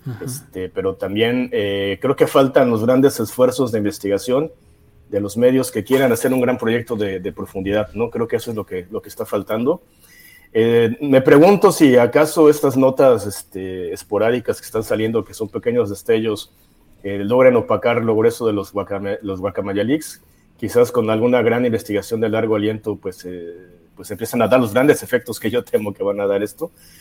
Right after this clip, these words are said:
Speaker 2: Porque la información que viene ahí, Julio, creo que puede dar mucho para grandes protestas, no solamente en México, sino en todos los países donde se han revelado, donde se extrajo la información. Creo que conforme se vaya procesando la información, sí nos podemos enfrentar a una crisis de varios países.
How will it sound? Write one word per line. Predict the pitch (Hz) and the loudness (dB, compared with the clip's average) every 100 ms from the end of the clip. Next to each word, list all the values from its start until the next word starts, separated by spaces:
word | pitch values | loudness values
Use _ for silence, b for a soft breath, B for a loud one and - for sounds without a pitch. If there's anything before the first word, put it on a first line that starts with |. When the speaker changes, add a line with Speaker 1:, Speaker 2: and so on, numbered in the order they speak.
| b b | b b
Speaker 2:
Porque | 123 117 | -4 0
la | 131 | 2
información | 135 143 147 185 | 4 4 4 4
que | 175 | 6
viene | 165 160 | 8 8
ahí, | |
Julio, | 160 165 151 | 6 6 6
creo | 147 147 | 4 2
que | 143 | 2
puede | 107 _ 131 147 | 0 _ 2 6
dar | 127 131 | 6 6
mucho | 127 120 139 117 | 2 0 -2 -4
para | 92 92 | -6 -4
grandes | 110 117 113 | -4 -4 -6
protestas, | 98 95 110 - 151 156 | -10 -6 -8 -2 -4 -2
no | 127 | -6
solamente | 120 120 117 120 | -2 0 0 0
en | 107 | -2
México, | 110 - 135 139 | -2 -4 -8 -8
sino | - 95 | -10 -8
en | 95 | -4
todos | 113 | -2
los | 113 107 | -2 -2
países | - 98 113 104 | -2 -2 -4 -8
donde | 90 90 | -8 -12
se | - | -6
han | 101 | -6
revelado, | 104 95 95 98 104 95 - b b _ - | -4 -6 -2 -2 -2 -4 -12 b b _ -6
donde | 107 107 | -2 0
se | 113 | 0
extrajo | - 143 160 | 2 2 6
la | 135 | 4
información. | 113 107 107 - 143 214 - b b b b - | 4 -2 -2 0 2 0 -4 b b b b -6
Creo | - 143 147 147 | 4 8 8 8
que | 147 120 | 6 2
conforme | 117 107 110 113 | 0 0 0 0
se | 110 117 | 0 2
vaya | 120 135 135 | 4 2 2
procesando | 117 101 127 127 | -2 -2 0 2
la | 127 | 0
información, | 110 110 107 104 127 | -2 -4 -4 0 0
sí | 123 | 0
nos | 135 131 | -2 0
podemos | 120 123 131 | 0 0 -2
enfrentar | 107 107 104 120 | -4 -6 -4 -2
a | |
una | 123 117 | -2 -4
crisis | - 120 120 110 | -4 -6 -6 -6
de | 104 | -4
varios | 107 110 | -4 -4
países. | - 95 104 135 165 | -8 -6 -6 -4 -6